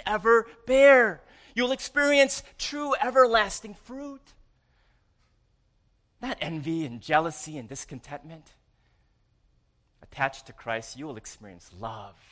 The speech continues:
and joy and peace, patience,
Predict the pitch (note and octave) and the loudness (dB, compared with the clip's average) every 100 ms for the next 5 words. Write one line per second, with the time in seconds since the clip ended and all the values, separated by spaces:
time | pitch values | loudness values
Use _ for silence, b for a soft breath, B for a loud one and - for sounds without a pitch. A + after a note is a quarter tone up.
0 | _ _ _ _ _ _ _ _ _ _ | _ _ _ _ _ _ _ _ _ _
1 | _ _ F#2 - G2 G#2 G#2 G2 _ _ | _ _ _ -20 -20 -20 -20 -20 _ _
2 | _ _ _ _ _ _ _ _ _ _ | _ _ _ _ _ _ _ _ _ _
3 | _ D#2 _ - G2+ F#2 - - - _ | _ _ _ -20 -20 -18 -16 -16 -18 _
4 | _ _ _ _ _ _ _ _ - G2 | _ _ _ _ _ _ _ _ -20 -20
5 | G2 - _ - - - | -20 -20 _ -20 -20 -20